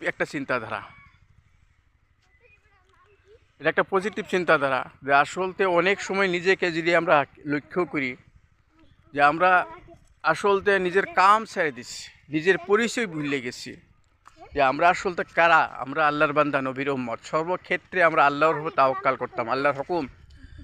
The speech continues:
হুজুর আকরাম সাল্লাল্লাহু আলাইহি সাল্লামের নীতি আদর্শ অনুসরণ করতাম। হযরত সাহাবা কেরাম রাদিয়াল্লাহু তাআলা আনহু আজমাইনদের নীতি আদর্শ অনুসরণ করতাম। তা না কইরা আমরা কি খাই, তাও কোনো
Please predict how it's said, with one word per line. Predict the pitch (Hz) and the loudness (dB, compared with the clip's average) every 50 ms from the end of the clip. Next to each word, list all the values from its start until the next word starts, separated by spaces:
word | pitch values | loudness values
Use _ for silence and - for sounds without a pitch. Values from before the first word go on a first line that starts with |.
| - _ - | -20 _ -12
হুজুর | 135 127 156 151 160 143 - | -6 -4 -2 -2 -2 -2 -2
আকরাম | - 151 - - 156 151 151 143 | -4 -4 0 4 4 4 4 2
সাল্লাল্লাহু | - - - 151 147 143 139 139 139 143 143 151 147 147 147 | -2 -6 -8 -6 -4 -4 -4 0 2 4 4 4 4 2 2
আলাইহি | 139 139 139 143 143 131 - | 2 2 2 0 -2 -4 -4
সাল্লামের | - 139 135 135 135 135 131 120 - - _ _ _ _ _ _ _ _ _ _ _ _ _ _ _ | -2 -2 -2 -2 -2 -4 -6 -6 -8 -16 _ _ _ _ _ _ _ _ _ _ _ _ _ _ _
নীতি | 135 135 131 - - 170 | -10 -10 -8 -4 0 4
আদর্শ | 165 151 151 135 156 147 - - | 4 4 4 4 -2 -4 -4 -4
অনুসরণ | 170 151 156 147 - 165 135 135 | -6 -6 -6 -6 -6 -6 -6 -4
করতাম। | 127 135 131 _ - 120 117 | -4 -6 -6 _ -6 -6 -4
হযরত | 131 131 147 139 | -4 -6 -6 -6
সাহাবা | - - 151 143 143 143 | 0 2 4 4 4 2
কেরাম | - 151 151 156 151 | 2 2 2 2 2
রাদিয়াল্লাহু | 143 143 131 135 139 135 135 139 143 139 147 143 | 2 -2 -2 0 0 0 0 -2 -4 -4 -4 0
তাআলা | 151 135 135 135 | 0 2 4 4
আনহু | 135 127 135 135 | 2 2 0 -2
আজমাইনদের | 131 135 127 127 139 135 135 127 127 131 | -2 -2 -2 -4 -4 -4 -4 -4 -6 -6
নীতি | 135 127 - 151 | -8 -4 -2 0
আদর্শ | 139 127 117 127 - - - | 0 0 -2 -4 -8 -8 -8
অনুসরণ | 127 131 - - 123 117 113 | -8 -8 -8 -8 -8 -8 -8
করতাম। | 113 - 113 - - 110 110 - _ _ _ _ _ _ _ _ 294 311 311 _ _ _ 269 _ - _ _ _ _ _ _ _ _ _ | -10 -12 -12 -8 -8 -8 -8 -8 _ _ _ _ _ _ _ _ -20 -20 -20 _ _ _ -20 _ -20 _ _ _ _ _ _ _ _ _
তা | 151 151 165 170 | 4 6 6 6
না | 180 180 185 175 | 6 4 4 2
কইরা | 156 175 175 180 170 156 | 2 -2 -2 0 0 0
আমরা | 151 156 165 156 | 0 -2 -4 -6
কি | - - 190 185 165 - - | -6 -8 -8 -8 -8 -8 -6
খাই, | - 175 170 170 - | -2 0 0 0 2
তাও | - 160 160 165 | 4 6 6 6
কোনো | 160 - 180 175 | 6 2 -2 -4